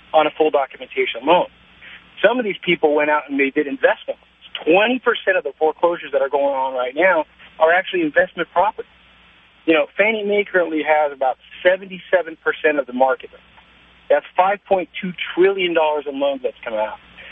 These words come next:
In those loans, they estimate an estimated eight million loans will go into foreclosure within the next four years. Eight million, Tom, that's huge.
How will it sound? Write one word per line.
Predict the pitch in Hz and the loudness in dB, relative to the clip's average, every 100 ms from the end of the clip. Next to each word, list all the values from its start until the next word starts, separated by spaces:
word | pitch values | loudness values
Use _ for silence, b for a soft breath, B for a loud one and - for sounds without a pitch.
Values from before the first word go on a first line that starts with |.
| B - - - - | B -20 -20 -20 0
In | 170 214 | 2 4
those | 226 208 - | 2 0 0
loans, | 175 196 214 - _ _ 151 | 0 0 -4 -12 _ _ 0
they | 170 185 | 2 0
estimate | - 185 185 | 0 0 0
an | 147 147 | -2 -4
estimated | 165 170 185 180 165 135 - | -2 -2 -2 0 0 0 -2
eight | 151 190 196 _ - | -2 -2 -4 _ -8
million | 123 143 190 214 208 190 180 | -2 2 2 0 -4 -8 -2
loans | 180 160 131 - | 0 0 -4 -2
will | 135 | 2
go | 147 | 2
into | 156 151 | 0 -2
foreclosure | 147 - 147 135 | -4 -2 -4 -4
within | 113 120 | -10 -8
the | 117 | -4
next | 120 - - | -6 -8 -12
four | 113 | -10
years. | 110 - - - - - 151 | -12 -14 -14 -14 -14 -4 -2
Eight | 160 - | -2 -4
million, | 117 123 143 113 98 | -2 2 2 0 -2
Tom, | 113 120 | -2 0
that's | 123 - - | -2 -4 0
huge. | 202 | 0